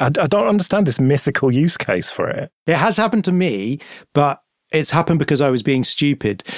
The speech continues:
Speaker 2: So it's either because I'm trying to fix something and I go down an alley where you're like, a light bulb comes on in the back of your head going,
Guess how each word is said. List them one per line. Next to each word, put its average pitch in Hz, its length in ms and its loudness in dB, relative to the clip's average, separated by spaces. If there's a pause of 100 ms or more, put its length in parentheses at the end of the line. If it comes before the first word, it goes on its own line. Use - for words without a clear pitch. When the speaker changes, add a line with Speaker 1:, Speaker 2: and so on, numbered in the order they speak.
(140)
Speaker 2:
So 120 420 0 (300)
it's 151 240 0
either 151 240 4
because 120 720 0 (240)
I'm 123 200 2
trying 156 220 2
to 147 60 2
fix - 300 -2
something 120 440 -2
and 123 260 2
I 135 140 0
go 139 220 2
down 131 180 2
an 123 100 0
alley 123 280 0
where 110 160 0
you're 110 180 0
like, 110 320 -4 (480)
a 139 80 4
light 143 320 4
bulb 120 220 0
comes 120 220 2
on 123 120 2
in 120 80 0
the 113 80 -2
back 117 180 -2
of 107 80 -2
your 117 100 0
head 131 180 -2
going, 113 280 0